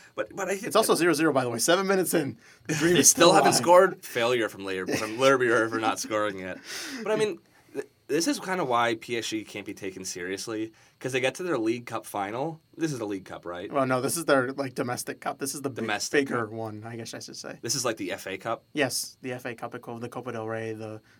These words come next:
Speaker 2: D F B
Speaker 1: Mm-hmm.
Speaker 2: Pokal.
Speaker 1: So, but this is why you can't take them seriously. Playing Le Herbier.
Speaker 2: <laughs>
Speaker 1: Think about what's the chance of N K Dons playing
Speaker 2: Wigan.
Speaker 1: Yeah.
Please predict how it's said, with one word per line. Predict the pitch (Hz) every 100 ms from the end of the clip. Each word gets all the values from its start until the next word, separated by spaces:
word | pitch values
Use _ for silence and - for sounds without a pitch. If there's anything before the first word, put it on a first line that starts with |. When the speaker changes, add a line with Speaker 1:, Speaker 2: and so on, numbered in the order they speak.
| _ -
Speaker 2:
D | 135
F | 117 -
B | 117
Speaker 1:
Mm-hmm. | -
Speaker 2:
Pokal. | 117 117 113 113 - _ _ _ -
Speaker 1:
So, | - 120 - _ _ _ 127
but | 139 - - _ _ _ _ _ _ _ _ _ - _ _ _
this | - 208
is | 214
why |
you | 214
can't | 202
take | 196 180
them | 170
seriously. | - 196 -
Playing | 202 220 170
Le | 170
Herbier. | 190 180 175 170
Speaker 2:
<laughs> | - - -
Speaker 1:
Think | 226 247
about | 262 254
what's | 226
the | 262
chance | - 247 226
of | 185
N | 170 190
K | 185 190
Dons | 180 139 151 139 104 - - - _ _ _
playing | - 143 143 139 135 127 - _ 127 -
Speaker 2:
Wigan. | 123 117 131 135 _ _ _ _ _ _ _ _ _ - - - 151 135
Speaker 1:
Yeah. | 165 185 147 87